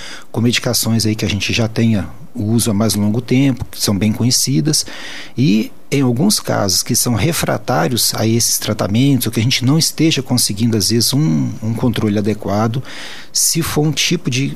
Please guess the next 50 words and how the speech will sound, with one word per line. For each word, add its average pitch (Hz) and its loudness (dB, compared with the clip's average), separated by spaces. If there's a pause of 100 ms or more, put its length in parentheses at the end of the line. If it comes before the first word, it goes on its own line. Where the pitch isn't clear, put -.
(100)
situação 110 0
que 131 0
responda 135 2
à - -4
cannabis, 107 0
que - -2
a 101 -2
gente 120 -2
já 117 2
tenha 135 2
na 123 4
experiência, 110 2
por 104 -4
exemplo, 101 -2 (260)
né, 131 2 (480)
o 104 0
relato 107 2
de 98 -2
casos 104 0
que - -6
tenham 98 0 (100)
tido 107 0
algum 101 0
tipo - -4
de 101 -4
melhora, 147 2 (420)
aí 123 2
ele 160 2
pode 160 -2
ser 175 -2
usado, 151 -2
com 117 -2
certeza. - -2 (220)
Mas 110 0
deveria, 123 2 (120)
quer 131 -2
dizer, - -2
a 92 -2
gente 113 -4
precisa 156 0
de 156 0
uma 151 2
avaliação 123 0
mais 117 2
ampla, 110 -2
precisa 131 0
definir 135 0
realmente 113 0
a 117 -4
causa, 104 0